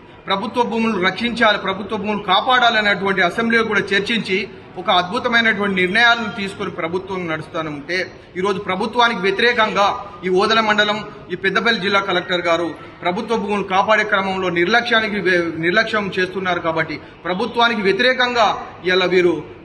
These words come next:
వెళ్తా ఉన్నారు. అంటే, మూడు, సుమారు మూడు నాలుగు కోట్ల విలువ చేసేటువంటి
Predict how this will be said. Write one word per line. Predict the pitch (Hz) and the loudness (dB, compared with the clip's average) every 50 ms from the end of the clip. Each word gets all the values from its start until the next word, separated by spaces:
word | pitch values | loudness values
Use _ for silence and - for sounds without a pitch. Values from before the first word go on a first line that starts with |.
| 135 139 151 | -6 -2 0
వెళ్తా | 190 196 196 233 220 220 208 | 0 2 2 2 2 2 2
ఉన్నారు. | 208 208 202 196 180 - - - - - - - - - - - | 2 0 0 0 0 -4 -8 -14 -18 -20 -20 -20 -20 -16 -10 -10
అంటే, | 170 190 233 220 202 | -4 -2 -2 -2 0
మూడు, | 202 220 240 226 220 226 | 0 0 0 -2 -2 -2
సుమారు | 226 226 247 247 254 233 226 | 0 2 4 4 4 2 2
మూడు | 226 226 226 226 | 0 0 2 4
నాలుగు | 220 214 208 214 - | 4 4 4 2 -2
కోట్ల | 214 208 208 214 190 202 | -2 -2 0 -2 -2 0
విలువ | 202 214 214 208 | 2 2 2 2
చేసేటువంటి | 208 202 202 202 190 180 190 185 185 170 | 2 2 2 2 2 2 0 -2 -2 -2